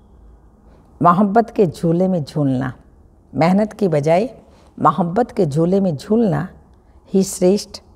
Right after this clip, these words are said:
भाग्यवान की निशानी है।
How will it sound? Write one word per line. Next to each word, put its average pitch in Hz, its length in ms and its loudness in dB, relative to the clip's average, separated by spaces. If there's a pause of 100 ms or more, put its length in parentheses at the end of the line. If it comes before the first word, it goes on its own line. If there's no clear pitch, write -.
(560)
भाग्यवान 156 1200 -2
की 175 300 -6 (760)
निशानी 131 640 -4
है। - 240 -6